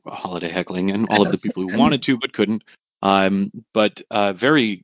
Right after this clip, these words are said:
Speaker 1: very specifically, I want to give a shout out to three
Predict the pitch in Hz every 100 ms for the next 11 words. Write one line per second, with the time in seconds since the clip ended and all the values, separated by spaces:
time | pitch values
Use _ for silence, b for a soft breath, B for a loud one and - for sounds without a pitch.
0 | - 92 - 117 127 101 - 107 - 101
1 | 104 95 92 - 107 107 - - 98 92
2 | 92 - 98 95 90 95 92 90 87 -
3 | - 92 92 - b _ _ - - 131
4 | 113 113